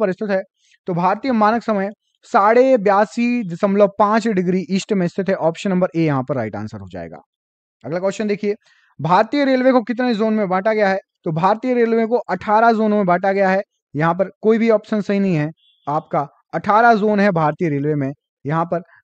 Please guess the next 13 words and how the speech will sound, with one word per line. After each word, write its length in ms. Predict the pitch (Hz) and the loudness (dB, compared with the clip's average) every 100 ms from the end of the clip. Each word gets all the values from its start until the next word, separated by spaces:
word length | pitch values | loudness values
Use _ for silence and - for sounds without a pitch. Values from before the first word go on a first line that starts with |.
| - | -8
ये 280 | 147 214 | 0 0
सभी 320 | 208 208 196 202 | 2 0 0 0
ऑप्शन 380 | 170 - 190 | 0 -2 -8
आपके 260 | 147 139 151 | -6 -8 -6
जो 120 | 139 | -6
हैं 120 | 147 170 _ _ | -6 -8 _ _
ये 240 | 143 180 196 _ _ - | -4 -4 -4 _ _ -6
पूरे 260 | 208 233 | -2 0
ऑप्शन 380 | 151 165 156 196 | 0 -4 -4 -6
गलत 220 | 139 123 - | -4 -6 -8
हैं, 80 | 101 - | -16 -14
ठीक 120 | 165 | -12
है, 60 | 220 | -12